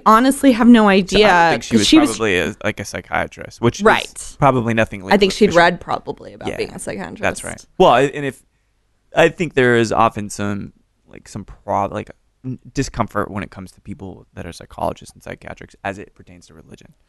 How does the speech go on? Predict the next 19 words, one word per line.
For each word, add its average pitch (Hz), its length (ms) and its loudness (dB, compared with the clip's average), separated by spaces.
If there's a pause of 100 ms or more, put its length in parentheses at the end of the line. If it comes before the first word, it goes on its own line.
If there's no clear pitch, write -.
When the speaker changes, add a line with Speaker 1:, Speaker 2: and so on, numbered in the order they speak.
(340)
Speaker 1:
Right. 190 320 2
Speaker 2:
Right. - 160 -4
Like, 139 180 2
it 165 160 2
doesn't 202 240 6
Speaker 1:
Yeah. 180 160 4
Speaker 2:
mesh 123 280 -2
so - 100 0
Speaker 1:
Well, 339 100 6
Speaker 2:
well. - 80 0
Speaker 1:
and 330 140 0
me 359 160 2
being 359 180 0
a 349 60 2
very 269 280 4
honest, 226 760 2
open 202 320 2
questioner. 196 920 2
Speaker 2:
Yeah. 196 200 -4